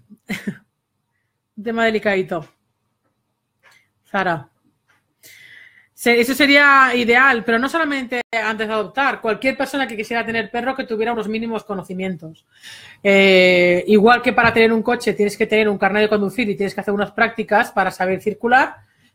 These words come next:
para tener un perro, el perro no es tener, meter un boli en tu casa.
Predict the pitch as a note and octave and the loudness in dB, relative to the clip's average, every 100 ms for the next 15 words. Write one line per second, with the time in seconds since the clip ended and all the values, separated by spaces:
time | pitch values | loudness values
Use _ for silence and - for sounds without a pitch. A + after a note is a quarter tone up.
0 | - A3 G#3 G#3+ A#3 A#3 A#3 A#3 C#4 C4 | -2 0 2 0 0 0 0 2 2 0
1 | G#3 G3+ G#3+ B3 B3 A#3 A3 G#3 G3 - | -4 -6 -6 -4 -4 0 2 0 -2 -14
2 | _ - - G#3+ G#3+ G#3 G3 G3+ G3 F#3+ | _ -10 -2 2 2 0 -2 -2 -2 0
3 | G3+ F#3 E3+ F3+ B3 G#3+ E3 | 0 0 -2 -2 -2 -2 -8